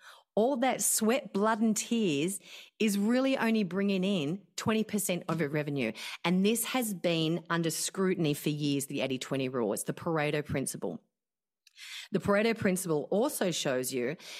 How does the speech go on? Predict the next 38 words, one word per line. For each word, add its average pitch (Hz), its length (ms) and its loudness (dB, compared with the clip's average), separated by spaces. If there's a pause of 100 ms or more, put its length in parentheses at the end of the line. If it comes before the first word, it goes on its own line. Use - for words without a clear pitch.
(140)
that 170 340 0
twenty 269 360 0
percent 156 600 0
of 165 180 -2
your 156 180 0
clients 175 1040 -2 (600)
are 180 80 4
the 185 100 4
ones 180 260 4
that 175 160 0
bring 180 180 2
in 165 100 2
about 160 220 0 (120)
eighty 185 240 0
percent 165 540 -2
of 156 200 -2
your 156 160 0
revenue. 160 600 2 (720)
Let 143 100 -4
me 160 60 0
say 175 200 2
that 190 120 2
again. 202 520 0 (340)
Twenty 190 280 0
percent 226 300 0
of 202 60 0
your 208 140 0
clients 208 840 0 (680)
are 170 80 2
bringing 180 300 2
in 165 80 2
about 151 220 2 (100)
eighty 165 220 2
percent 190 340 0
of 165 100 0
your 151 160 0
revenue. 147 500 0 (440)
And 160 380 0